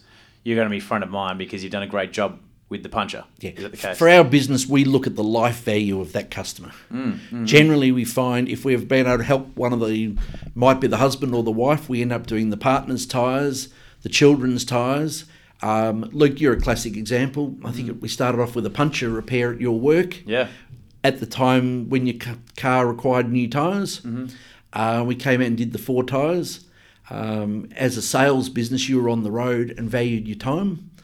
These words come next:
Speaker 1: Mm-hmm.
Speaker 2: What people the biggest message we've got for people is it's the same price as going to a store, and that's one of the big misapprehensions of why our model works so well.
Speaker 1: Mm.
Speaker 2: Um, yeah, it's nice, the convenience,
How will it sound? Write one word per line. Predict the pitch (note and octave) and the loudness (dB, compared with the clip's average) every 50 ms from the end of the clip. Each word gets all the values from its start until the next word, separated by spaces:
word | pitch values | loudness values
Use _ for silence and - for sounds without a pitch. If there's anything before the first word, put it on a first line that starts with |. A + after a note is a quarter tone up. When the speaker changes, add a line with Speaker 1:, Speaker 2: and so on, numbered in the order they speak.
| - - - | -20 -14 -12
Speaker 1:
Mm-hmm. | A2 G#2 A2 A#2+ A#2+ A#2 G#2+ | -10 -8 -8 -8 -10 -8 -4
Speaker 2:
What | A2 B2 C3 C3 - | -2 -2 -2 -4 -4
people | - C3 B2+ A#2 A#2 A2+ G#2+ G#2+ G2+ - - - - - - _ _ _ _ _ _ - - _ _ _ - - | -2 0 0 0 -2 -4 -8 -10 -10 -12 -14 -20 -20 -20 -20 _ _ _ _ _ _ -20 -20 _ _ _ -8 -6
the | A#2 B2 | -4 2
biggest | A#2+ C#3+ E3 D#3+ D3+ - - | 4 4 4 4 4 0 0
message | B2+ C3+ C3+ C3 - B2+ A2 G#2 | -2 -2 -2 -2 -4 -4 -6 -4
we've | A2 A#2 G#2 | -4 -6 -4
got | - C3 C3+ C3 - | -2 -2 -2 -2 -4
for | - A#2 | -8 -8
people | - - A2+ G#2+ - G2 A2 | -6 -4 -4 -4 -4 -4 -4
is | A2 G#2 G2+ | -4 -4 -6
it's | A2 G#2 - - | -8 -12 -12 -12
the | - G#2 | -10 -10
same | - - C3 A#2+ A#2+ A#2 A#2 | -6 -4 -2 -2 -2 -2 -2
price | A#2 - B2 B2 B2 B2 B2 - - - - - - - - - - | -4 -6 -6 -4 -4 -4 -6 -6 -8 -10 -12 -18 -20 -20 -20 -10 -8
as | - A2 A2 | -8 -4 -2
going | - B2 A#2+ A#2+ A#2 A2+ | 0 0 0 0 0 -2
to | A2+ A2 | -2 -4
a | G#2+ | -4
store, | - - - B2+ D#3 F3+ F3 F3 - - - - - - - - _ - | -4 -4 -2 0 0 0 -2 -4 -8 -14 -20 -20 -20 -20 -20 -20 _ -10
and | G2+ G#2+ A2+ A#2+ | -6 -4 -2 -2
that's | B2 A#2 A#2 - | -2 -2 -4 -6
one | A2 A2+ A2+ | -6 -4 -4
of | A2 G2 | -4 -4
the | G2+ | -6
big | G2 G#2+ A2+ G#2+ G2+ | -4 -4 -4 -4 -4
misapprehensions | G2+ A2+ G#2 - B2 G#2 - - - G2 G#2 A2+ A2 G#2+ - A2 G2+ G2+ G2+ | -4 -4 -4 -4 -6 -8 -8 -8 -8 -6 -4 -4 -4 -4 -4 -4 -4 -4 -6
of | - - - A2 A2 G2+ F#2+ | -8 -6 -6 -6 -6 -4 -6
why | G2+ G#2 G#2+ G#2+ A2 G#2+ | -4 -2 -2 0 0 -2
our | G#2 G2 | -2 -4
model | G2 G#2 G#2+ G2+ G2+ G2+ | -4 -6 -6 -6 -6 -6
works | G2+ G#2 G#2+ G#2+ G#2+ - - | -6 -6 -6 -6 -6 -6 -8
so | - - G2+ G2+ F#2+ | -6 -4 -4 -4 -4
well. | F2+ G2+ A#2 A#2+ A2 G2+ G#2+ C#3+ D#3 D3+ - - - G#2+ | -4 -4 -4 -4 -4 -4 -6 -6 -8 -10 -12 -16 -14 -12
Speaker 1:
Mm. | A2 A2+ A2 G#2+ G#2 G2+ - - - | -10 -8 -8 -8 -10 -12 -14 -8 -4
Speaker 2:
Um, | - G#2+ G#2+ G#2+ G#2+ G#2 A2 A2 G#2+ G#2+ G#2+ G#2 G2+ G2+ - - - _ _ _ _ _ _ | -2 -2 0 0 0 0 -2 -2 -2 -2 -4 -4 -6 -8 -12 -16 -20 _ _ _ _ _ _
yeah, | - C3 C3 A#2+ | -4 -2 0 0
it's | A2 G#2+ - B2 A2+ - B2+ | 0 -2 -4 -6 -6 -4 -4
nice, | C3 B2+ B2+ B2 - | -2 -2 -2 -2 -4
the | - G#2+ | -6 -10
convenience, | G2 - G#2+ G#2+ G#2+ B2 C3+ D#3+ F3+ F3 F3 - - - | -8 -6 -6 -4 -2 -2 -2 -2 -2 -4 -6 -8 -10 -12